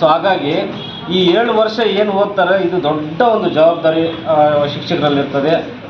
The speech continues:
ಆ ಒಂದು ಪ್ರೈಮರಿ ಏಜ್ ಇದೆಯಲ್ಲ, ಆ ಏಜನ್ನು, ಆ, ಸದ್ಬಳಕೆ ರು-, ಬಳಸ್ಕೊಂಡು ಆ ಮಕ್ಕಳಿಗೆ ಒಂದು ಉತ್ತಮವಾದ ಜ್ಞಾನ, ಆ, ಬೋಧನೆ, ಆ, ಫ್ಯೂಚರಲ್ಲಿ ಅವ್ರು ಯಾವ, ಯಾವ ರೀತಿ ಬೆಳಿಬೇಕು ಅನ್ನೋದನ್ನ ಅಡಿಪಾಯವನ್ನು ಹಾಕುವಂಥ ಶಾಲೆ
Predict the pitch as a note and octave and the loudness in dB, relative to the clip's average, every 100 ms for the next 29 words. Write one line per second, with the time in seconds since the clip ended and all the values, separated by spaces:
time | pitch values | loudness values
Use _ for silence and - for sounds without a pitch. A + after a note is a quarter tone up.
0 | - D3 E3 F3 F3+ E3+ E3 D#3 E3+ F#3 | -2 2 2 2 0 0 0 0 -2 0
1 | G#3+ G#3 E3+ F#3+ F#3+ E3+ D#3+ D#3+ D#3 D3+ | 2 2 2 0 -2 -2 -2 0 0 0
2 | F3 F3 G#3 G3 G#3 G#3 G#3 G#3 - - | 0 0 0 0 0 0 0 -2 -6 -12
3 | - - - D#3+ D#3 D#3 D#3 - F3 D#3+ | -14 -12 -6 0 2 2 -2 -4 -4 -4
4 | D#3+ G#3 A3 A3 A3+ G#3 F#3 F#3+ F3+ B2+ | -4 0 0 2 0 2 2 0 -2 -2
5 | F3 G#3 G3+ G#3+ G3 G#3 E3+ C#3 D#3 E3 | -2 -2 -2 -2 0 -2 0 0 0 0
6 | F3 A3 G#3 F#3 F3 E3 - - A#3 G#3+ | 0 0 2 2 2 0 -4 0 2 2
7 | G3+ E3 B2 D#3+ G3 G#3 G3+ F3 - - | 0 -4 -2 -2 0 0 -2 -4 -10 -18
8 | - - D#3 D#3 C#3+ F3 F#3+ G3 G3 F#3 | -20 -8 -4 -2 0 0 0 -2 -2 -4
9 | C3 C3 - D3 D3+ D#3+ D#3 - - - | -10 -16 -14 -6 -2 -2 -2 -8 -14 -16
10 | - A#3 A#3+ B3+ A#3 G3+ F#3 D#3 D3+ F3 | -4 -2 0 2 4 4 2 0 2 2
11 | A3 G#3 G#3+ - - - - D#3 F3 G#3+ | 2 0 -2 -12 -20 -20 -4 0 2 2
12 | G#3 A#3+ A#3 F#3+ E3+ G#3 G#3+ G#3 G3 F#3 | 2 0 0 0 2 4 4 2 0 0
13 | F3 E3+ D#3 D3 G3+ A#3 A#3 A3 G#3 F3 | 2 2 2 0 0 2 2 2 2 0
14 | F#3 F#3+ F#3+ F#3+ F#3 E3 D#3+ E3 E3+ D#3 | 0 -2 -2 0 -2 -2 0 0 0 -2